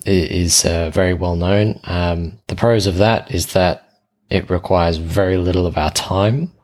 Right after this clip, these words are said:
ongoing as consultants. We're so used to, when we provide value, it has to be from us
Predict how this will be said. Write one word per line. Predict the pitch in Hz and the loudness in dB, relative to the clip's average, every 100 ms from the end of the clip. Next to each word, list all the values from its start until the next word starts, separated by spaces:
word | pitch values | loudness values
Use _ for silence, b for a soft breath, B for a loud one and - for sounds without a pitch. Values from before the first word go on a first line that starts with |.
| _ | _
ongoing | 98 98 104 104 143 180 - | 0 2 2 2 0 -2 -2
as | 107 | -2
consultants. | - 110 - 107 143 156 - B B B | 0 -2 0 0 -2 -4 -6 B B B
We're | - | -2
so | 87 92 | 0 2
used | 90 92 - | 2 2 0
to, | - 87 85 b b b b b b | 0 0 -2 b b b b b b
when | 104 104 | 2 4
we | 98 | 2
provide | 95 98 98 90 | 2 2 2 2
value, | 85 95 95 | 2 2 2
it | 87 87 - | 0 -2 -2
has | - 95 | 0 0
to | - | -2
be | 90 87 85 - _ _ _ _ | -2 -2 -4 -8 _ _ _ _
from | - 101 82 | -4 -2 0
us | 82 - - - | -2 0 0 -2